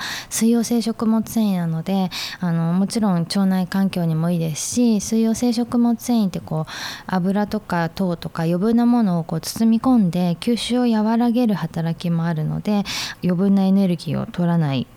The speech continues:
ためにもいいですね。で、あと食物繊維はダイエットにいいし、お腹にもいいんですが、あの、消化がやっぱり遅いんですよね。なので、腹持ちがいいので、朝食べておくとお昼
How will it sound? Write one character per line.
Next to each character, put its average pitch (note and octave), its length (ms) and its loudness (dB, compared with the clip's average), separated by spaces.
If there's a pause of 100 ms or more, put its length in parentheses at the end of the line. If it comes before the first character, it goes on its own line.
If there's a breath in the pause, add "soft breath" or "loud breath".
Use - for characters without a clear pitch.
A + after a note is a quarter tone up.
た D#3+ 120 -2
め D#3+ 140 2
に D3 100 0
も C#3+ 140 0
い D3+ 100 0
い C#3 40 -2
で D3 140 -10
す - 100 -10
ね。 F3 140 0
で、 F#3 180 -2 (280 loud breath)
あ A3+ 60 -4
と G3 280 -4 (200)
食 A#3+ 280 -4
物 E4 180 0
繊 F4+ 220 -2
維 F#3+ 240 2
は E3+ 380 0 (140)
ダ C4 100 0
イ C#4+ 40 2
エ - 20 0
ッ A#3+ 40 -2
ト G3 120 -2
に E3 420 2
い - 140 -10
い - 40 -20
し、 E3 300 -4
お D#3 100 0
腹 G3 220 0
に G#3+ 100 4
も E3+ 100 2
い - 20 0
い - 20 0
ん D#3+ 40 0
で D3+ 80 -2
す D#3 100 -10
が、 D#3+ 160 -2
あ D#3 60 -4
の、 D#3 140 -2
消 E4+ 280 0
化 E4 160 -4
が E4 80 -2
や E4 80 0
っ D#4 40 -4
ぱ D4+ 120 -4
り G#3+ 60 0
遅 G#3 400 -4
い E3+ 140 0
ん D3 100 -2
で C#3+ 100 -4
す - 160 -10
よ C#3+ 80 -2
ね。 D#3 140 -2
な G#3 160 0
の F#3+ 160 2
で、 F3+ 200 -2 (280 loud breath)
腹 C4+ 240 2
持 C#4 140 4
ち C#4 180 -2
が C#4 120 2
い C4+ 140 4
い A#3+ 40 4
の E3 160 0
で、 F3+ 340 0 (340 loud breath)
朝 G#3+ 280 -2
食 G3 180 -2
べ E3 120 0
て E3 140 -6
お D3 80 -4
く - 140 -12
と A#3 380 -2
お E3 120 -2
昼 F3 360 0